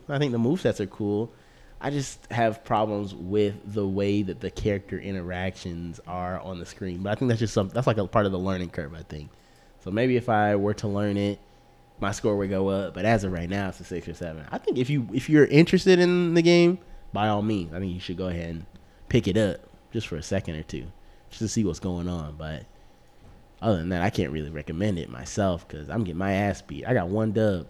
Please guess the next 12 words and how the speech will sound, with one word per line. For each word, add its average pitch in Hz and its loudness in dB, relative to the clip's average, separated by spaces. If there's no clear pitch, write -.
I've 120 -2
been 110 2
playing 98 2
for, 104 -6
like, 87 -4
what 117 -6
does 104 -4
Steam 90 -4
say? 71 -8
Probably 101 -4
three 113 2
hours? 131 2